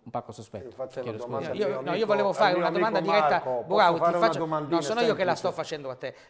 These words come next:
Speaker 3: e,
Speaker 2: Mm.
Speaker 3: e ti prego di rispondermi chiaramente
Speaker 2: Sì.
Speaker 3: in, in, in modo diretto ed esplicito.
Speaker 2: Dimmi.
Speaker 3: Allora,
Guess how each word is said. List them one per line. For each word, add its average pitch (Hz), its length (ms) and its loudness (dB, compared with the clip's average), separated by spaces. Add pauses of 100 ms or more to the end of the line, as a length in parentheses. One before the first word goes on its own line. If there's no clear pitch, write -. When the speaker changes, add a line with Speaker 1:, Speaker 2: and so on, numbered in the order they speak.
Speaker 3:
e, 127 160 -12
Speaker 2:
Mm. - 60 -12
Speaker 3:
e 156 120 -8
ti 180 100 -12
prego 190 180 -4
di 147 80 -8
rispondermi 156 420 -12
chiaramente 165 680 -8 (180)
Speaker 2:
Sì. 170 340 -6
Speaker 3:
in, 175 80 -10 (140)
in, 185 100 -10
in 180 120 -12
modo 156 220 -6
diretto 143 640 -8
ed 139 140 -10
esplicito. 113 560 -16
Speaker 2:
Dimmi. 147 120 -4
Speaker 3:
Allora, 139 300 -4